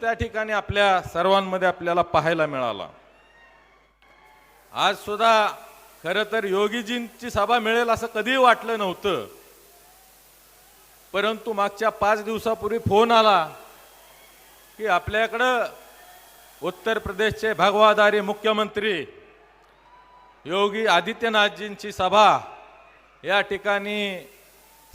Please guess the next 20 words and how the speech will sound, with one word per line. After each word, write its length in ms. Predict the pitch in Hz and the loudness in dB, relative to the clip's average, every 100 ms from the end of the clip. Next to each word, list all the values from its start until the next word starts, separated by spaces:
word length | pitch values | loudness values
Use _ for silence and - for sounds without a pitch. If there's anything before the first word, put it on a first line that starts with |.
| - | -4
सांगता 520 | 165 190 180 240 240 | -2 -4 0 2 2
करण्यासाठी 640 | 233 208 208 208 196 185 | 2 -2 -2 -4 -4 -4
आपल्याकडं 760 | 208 - 180 185 190 190 170 156 - | -4 -4 -6 -4 -2 0 0 -4 -8
आम्ही 220 | 156 175 | -10 -6
देत 300 | 143 180 185 | -2 0 6
आहोत. 300 | 165 139 113 - - - - _ _ _ _ _ _ _ _ _ - | 6 4 -2 -10 -20 -20 -20 _ _ _ _ _ _ _ _ _ -10
खरं 180 | 190 226 226 | -6 -4 -2
तर 240 | 240 233 - | -2 -2 -2
फार 200 | 190 240 | 2 4
आनंद 400 | 233 214 226 262 | 6 4 2 2
झाला 480 | 262 247 220 202 135 123 - - - _ _ _ _ _ - | 4 6 6 4 0 -4 -18 -20 -20 _ _ _ _ _ -12
की 140 | 226 | -8
माझ्या 680 | 190 185 196 233 233 220 175 - - - - _ - - - | -2 0 2 4 6 6 2 -6 -20 -20 -20 _ -20 -20 -12
युवक, 440 | 147 190 240 240 - - - - - - _ - - - | 0 4 6 4 0 -14 -20 -20 -20 -20 _ -20 -20 -8
त्याच 300 | 185 208 220 | 0 0 0
पद्धतीनं 840 | - 214 214 226 233 233 247 240 180 - - - - - - _ _ - | -6 -4 -2 -4 -2 2 4 4 2 -6 -18 -20 -20 -20 -20 _ _ -2
माझ्या 260 | 185 220 | 0 2
सर्व 280 | 214 220 226 | 0 0 2
लाडक्या 440 | 208 202 226 277 285 | 4 4 4 4 4
बहिणींना 720 | 247 247 240 240 208 151 | 4 2 -2 -2 0 0